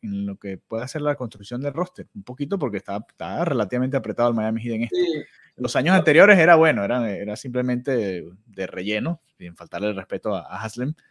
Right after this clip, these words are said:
Speaker 1: porque cumple un rol, sabemos, fuera de la cancha bastante importante, pero este año sí podría tener sus implicaciones. Vamos a ver, vamos a ver. Igual el Miami Heat, por supuesto, está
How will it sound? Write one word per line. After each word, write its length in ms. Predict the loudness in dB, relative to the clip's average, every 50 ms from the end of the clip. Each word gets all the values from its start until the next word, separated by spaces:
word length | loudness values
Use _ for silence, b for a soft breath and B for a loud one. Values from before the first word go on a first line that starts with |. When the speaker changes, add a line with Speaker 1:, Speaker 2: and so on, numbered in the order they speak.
| _ _
Speaker 1:
porque 220 | _ -18 -16 -14 -10
cumple 260 | -10 -8 -6 -4 -2
un 80 | 0
rol, 220 | 0 2 0 0 0
sabemos, 640 | -2 -2 0 0 0 0 -2 -4 -6 -10 -20 -20 _ _
fuera 420 | _ -8 -2 2 4 4 6 6 6
de 80 | 6
la 120 | 4 2 0
cancha 300 | 0 -2 0 0 2 0
bastante 300 | 0 0 0 -2 -2 -2
importante, 480 | -2 -2 0 0 0 -2 -4 -8 -12 b b b b b b b b b b _
pero 180 | -2 -2 -2
este 120 | 0 2 2
año 200 | 2 2 2 2
sí 120 | 0 0
podría 300 | 2 4 4 6 4 4
tener 220 | 2 0 -4 -4
sus 160 | -4 -4 -6 -6
implicaciones. 540 | -6 -6 -6 -8 -8 -6 -6 -6 -6 -8 -8
Vamos 340 | -6 -4 -2 -2 -2 -2 -4
a 40 |
ver, 120 | -6 -8 _ _ _ -10
vamos 240 | -8 -6 -6 -6
a 60 | -6 -6
ver. 100 | -6 -2
Igual 200 | 2 4 6 6
el 80 | 6 6
Miami 280 | 4 2 0 0 0
Heat, 140 | 0 0 0
por 120 | 0 -2
supuesto, 360 | -2 -2 -2 -2 -2 -2 -2 -4
está 640 | -4 -2 0 2 4 4 4 2 2 -2 -6 -12